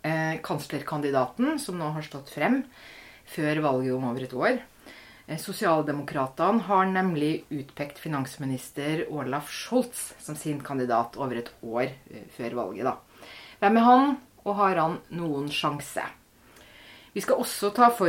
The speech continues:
oss trendbegrepet cancel culture. Også på tysk er dette nå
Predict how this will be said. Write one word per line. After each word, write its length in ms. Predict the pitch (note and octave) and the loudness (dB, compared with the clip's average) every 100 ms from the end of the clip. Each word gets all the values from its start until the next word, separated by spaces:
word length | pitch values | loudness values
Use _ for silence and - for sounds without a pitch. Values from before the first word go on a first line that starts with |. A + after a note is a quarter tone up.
| E3 | 4
oss 220 | F3+ - - - | 0 -6 -16 -6
trendbegrepet 1040 | G3+ F3+ D#3+ C#3 C3 C#3+ C#3 C3 D#3 D3+ | -2 0 0 -2 -4 -2 -2 -2 -4 -4
cancel 400 | E3+ C3+ - D#3 - | -2 -2 -4 -10 -10
culture. 640 | - C#3 - A3+ C4 C#4 - | -10 -10 -6 4 4 4 0
Også 220 | E3 F3+ | -10 -8
på 80 | E3 - | -8 -8
tysk 380 | A3+ A3+ - - | -8 -8 -10 -4
er 60 | F#3+ | -4
dette 180 | G3 | -4
nå 120 | D3+ | -4